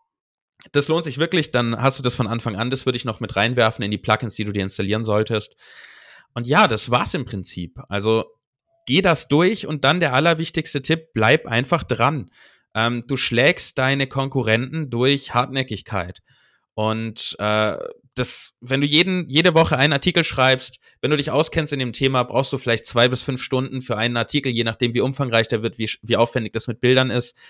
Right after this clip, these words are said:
Aber die zwei bis fünf Stunden findest du pro Woche. Und fokussier dich mal für drei bis sechs Monate nur auf Content. Dann hast du da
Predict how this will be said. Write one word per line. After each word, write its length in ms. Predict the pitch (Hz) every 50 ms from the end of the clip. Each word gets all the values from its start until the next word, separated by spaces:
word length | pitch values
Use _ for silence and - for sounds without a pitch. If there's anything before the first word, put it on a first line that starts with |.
| - - - - - - - -
Aber 180 | - 127 127
die 100 | 131 135
zwei 240 | - - - 131 147
bis 100 | 156 -
fünf 160 | - 151 131
Stunden 260 | - - 131 131 - -
findest 360 | - - 120 139 135 - -
du 60 | 104
pro 200 | - - - 90
Woche. 240 | 90 90 87 - 95
Und 140 | 95 - -
fokussier 460 | 175 170 - 156 - - 170 196 220
dich 180 | 220 214 -
mal 140 | 175 156 160
für 380 | 160 - - 160 156 151 151 - _ _ _ _ _ -
drei 260 | - - 131 180 214
bis 160 | 214 196 - -
sechs 260 | 175 165 - - -
Monate 560 | 139 151 180 185 170 - - 139 143 160 - _ _ _ -
nur 260 | 131 156 196 220 220
auf 140 | 185 - -
Content. 600 | - 156 160 175 - - 113 107 135 165 - _ - - - _ _
Dann 200 | - 127 123 123
hast 200 | 151 170 - -
du 60 | 170
da 400 | 151 147 143 143 151 151 147 147